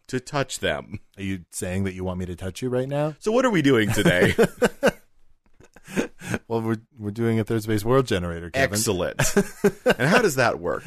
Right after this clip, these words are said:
Speaker 2: Well, Kevin, uh, we use a bunch of random generators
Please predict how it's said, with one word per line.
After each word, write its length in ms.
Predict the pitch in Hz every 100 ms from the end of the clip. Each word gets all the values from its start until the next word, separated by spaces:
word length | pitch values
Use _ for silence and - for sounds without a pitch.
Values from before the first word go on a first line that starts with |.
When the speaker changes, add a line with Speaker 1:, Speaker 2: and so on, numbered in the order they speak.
| - 82 - -
Speaker 2:
Well, 200 | 117 123
Kevin, 400 | - 87 113 127 - -
uh, 400 | 98 92 87 85 82
we 140 | 98 101
use 760 | 101 90 95 92 90 90 87 -
a 60 |
bunch 260 | 85 87 92
of 220 | 80 80
random 360 | 87 82 90 90
generators 720 | 85 87 90 87 95 113 -